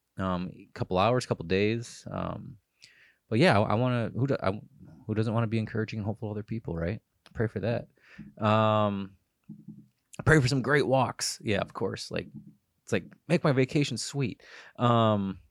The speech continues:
if the weather is good, there that is again. Um, I just repeat myself a lot. Uh, and then I just talk about some tracks that I was thinking about doing. Should I do the Hefe track?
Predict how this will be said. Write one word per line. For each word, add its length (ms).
if 100
the 80
weather 200
is 100
good, 240
there 160
that 140
is 140
again. 240
Um, 720
I 60
just 160
repeat 240
myself 380
a 40
lot. 220
Uh, 400
and 120
then 80
I 100
just 120
talk 120
about 200
some 140
tracks 480
that 320
I 100
was 120
thinking 160
about 160
doing. 240
Should 160
I 60
do 20
the 80
Hefe 360
track? 640